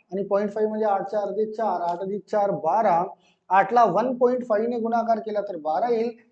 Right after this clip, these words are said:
तर याला सुद्धा वन पॉइंट फाईव्ह ने गुणाकार करणे आहे, म्हणजे प्रश्नाचं उत्तर तयार होईल.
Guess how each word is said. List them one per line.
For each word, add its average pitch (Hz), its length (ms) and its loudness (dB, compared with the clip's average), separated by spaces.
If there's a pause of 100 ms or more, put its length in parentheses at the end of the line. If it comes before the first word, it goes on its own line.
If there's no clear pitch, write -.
(140)
तर 196 100 -2
याला 202 360 2
सुद्धा 277 340 0
वन 254 280 2
पॉइंट 247 420 -2
फाईव्ह 226 300 0
ने 233 180 -4
गुणाकार 214 640 -2
करणे 190 380 -6
आहे, 185 400 -2 (640)
म्हणजे 185 240 0
प्रश्नाचं 185 480 -2
उत्तर 160 360 -2
तयार 175 240 2
होईल. 190 220 6